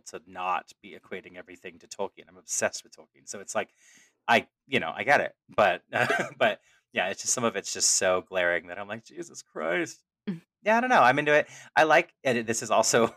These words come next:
Speaker 1: <laughs> I mean, it's funny that the books are like that 'cause a lot of the stuff I'm talking about, yes, story-wise, but, like,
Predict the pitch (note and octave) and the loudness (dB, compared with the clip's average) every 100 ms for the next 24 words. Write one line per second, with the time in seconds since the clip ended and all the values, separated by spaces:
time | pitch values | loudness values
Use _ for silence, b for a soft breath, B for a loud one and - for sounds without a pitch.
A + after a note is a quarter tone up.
0 | _ F3 C3+ A#2 G#2 F#2 _ _ A#2+ - | _ -8 -4 -4 -6 -12 _ _ -8 0
1 | C#3 C#3 A#2+ - - A#2+ - F#2 E2 E2+ | 0 2 -2 -4 -2 -4 -2 -2 -2 -2
2 | E2 - F#2 G2 G2+ G#2 G2+ - G2+ F2+ | -4 -6 -14 -4 2 2 0 -6 -6 -6
3 | F2+ F2 - F2 F2+ D#2+ - _ G#2+ F#2 | -4 -4 -4 -8 -4 -4 -4 _ -4 -4
4 | - - _ _ _ - - G#2+ G2 F2+ | -6 -12 _ _ _ -8 0 2 2 2
5 | E2 E2+ F2+ D#2+ E2 E2 | 0 -2 -8 -8 -8 -10